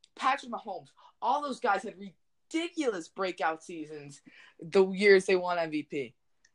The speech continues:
At the, so at the end of the day, obviously Tom Brady's just Tom Brady. But, um, so at the end of the day, I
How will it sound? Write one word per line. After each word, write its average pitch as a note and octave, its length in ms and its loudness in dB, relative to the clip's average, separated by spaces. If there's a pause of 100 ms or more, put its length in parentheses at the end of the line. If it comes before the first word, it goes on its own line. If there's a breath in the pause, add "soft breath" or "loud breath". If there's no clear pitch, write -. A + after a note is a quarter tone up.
(120)
At - 120 -10
the, G#3+ 120 -16
so A3+ 200 0
at A#3 100 -2
the C4 100 -6
end B3 120 -4
of A#3 60 -8
the A3+ 60 0
day, G#3 80 4
obviously G#3 280 2
Tom A3 280 -6
Brady's G#3 300 -6
just E3 140 -16
Tom E3 220 -6
Brady. D3+ 380 -12 (380)
But, F3 200 -6
um, F3 420 -2 (340)
so - 200 -16
at G3 100 -16
the G#3+ 120 -10
end A3+ 160 -8
of A3 60 -6
the F#3 60 -8
day, F#3+ 240 -2 (160)
I F3+ 280 -10